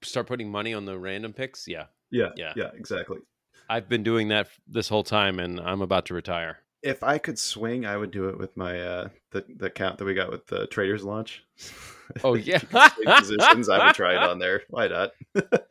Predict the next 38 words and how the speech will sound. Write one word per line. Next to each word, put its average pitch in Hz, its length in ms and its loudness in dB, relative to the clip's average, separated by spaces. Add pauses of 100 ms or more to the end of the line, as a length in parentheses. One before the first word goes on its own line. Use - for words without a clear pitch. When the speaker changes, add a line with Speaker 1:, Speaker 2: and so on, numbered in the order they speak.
(500)
Speaker 1:
Oh, 113 480 4
yeah, 131 380 6
yeah. 135 220 4
Maybe, 147 280 0
uh, 131 220 2
maybe, 135 480 -6
maybe, 123 460 -4 (120)
uh, 85 100 -14
just 117 260 -10
open 123 240 -6
it 110 100 -4
up 113 320 0
and 101 580 -6
go 107 200 -2
long, 107 520 -4
and 98 240 -10
then 95 380 -10
close 98 300 -6
it 101 80 -6
out 92 80 0
at 92 80 -4
the 104 100 -2
end 98 120 -4
of 101 60 -4
every 107 200 0
day. 110 240 0 (240)
Speaker 2:
Yeah, 143 240 -2
except - 400 -8
you 127 120 -6
get 160 120 -6
a 165 60 -4
lot 123 160 0
of 113 80 -2
the 113 60 -6
gains 98 360 -4
in 85 80 -4
after 87 340 -6
hours. 82 400 -8